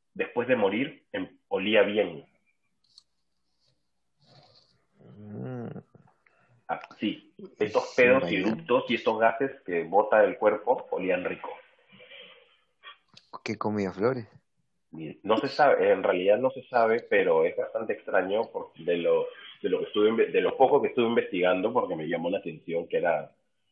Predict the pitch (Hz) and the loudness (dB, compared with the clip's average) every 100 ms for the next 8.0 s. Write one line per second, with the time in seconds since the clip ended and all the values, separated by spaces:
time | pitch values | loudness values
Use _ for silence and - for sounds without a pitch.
0 | _ _ _ _ - 87 - - - 107 | _ _ _ _ 0 4 4 2 0 0
1 | - 87 90 90 90 80 85 - - _ | 0 -2 0 2 4 2 -4 -10 -14 _
2 | 87 92 90 85 80 90 98 85 85 87 | -8 0 2 0 -2 -6 -6 -8 -8 -4
3 | 87 98 80 78 90 87 - - _ - | -4 -6 -8 -6 -8 -6 -6 -8 _ -20
4 | - - - _ _ - - 98 - - | -20 -20 -20 _ _ -14 -12 -12 -16 -12
5 | - 107 101 87 76 - _ _ _ _ | -2 0 0 -2 -6 -12 _ _ _ _
6 | - - - - 110 - - 113 120 123 | -16 -16 -8 0 0 0 -6 -2 0 0
7 | 123 - 104 95 90 101 123 - 104 | -2 -4 -6 -6 -8 -4 -4 2 2